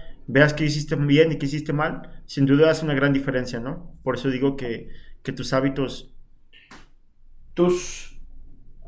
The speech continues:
Speaker 2: tus sueños son equivalentes a tus hábitos. ¿Qué tan buenos, qué tan a-, qué tan grandes son tus sueños y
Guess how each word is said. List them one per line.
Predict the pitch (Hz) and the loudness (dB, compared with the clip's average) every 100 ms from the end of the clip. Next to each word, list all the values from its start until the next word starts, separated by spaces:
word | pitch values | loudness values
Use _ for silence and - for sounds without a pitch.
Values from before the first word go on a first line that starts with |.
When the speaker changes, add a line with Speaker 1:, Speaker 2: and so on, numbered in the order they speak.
| - - - - - | -14 -12 -12 -12 6
Speaker 2:
tus | 170 165 | 6 6
sueños | 165 170 185 226 269 - - - - - - - - - - - - - - - - - - _ - - | 4 4 4 4 0 -4 -16 -20 -18 -14 -12 -12 -14 -20 -20 -20 -18 -18 -18 -20 -20 -20 -20 _ -20 -20
son | - 160 165 | 0 2 2
equivalentes | 165 151 139 135 135 - | 2 4 4 4 0 -4
a | 151 | -4
tus | 139 | -4
hábitos. | 131 135 135 - - - _ _ _ _ _ _ _ _ _ _ | -4 -4 -6 -10 -16 -20 _ _ _ _ _ _ _ _ _ _
¿Qué | 180 | 2
tan | 180 202 185 | 4 2 0
buenos, | 196 202 208 202 - | 0 0 -2 -4 -4
qué | 180 | -2
tan | 180 220 | 0 0
a-, | 214 202 - | 0 -2 -4
qué | 185 | -4
tan | 185 220 | -2 0
grandes | 202 202 202 | 2 2 0
son | 208 185 | -2 -4
tus | 180 | -6
sueños | - 196 196 220 220 - _ _ _ _ - - - | 0 0 0 -4 -6 -16 _ _ _ _ -20 -12 0
y | 170 - - | 0 0 -12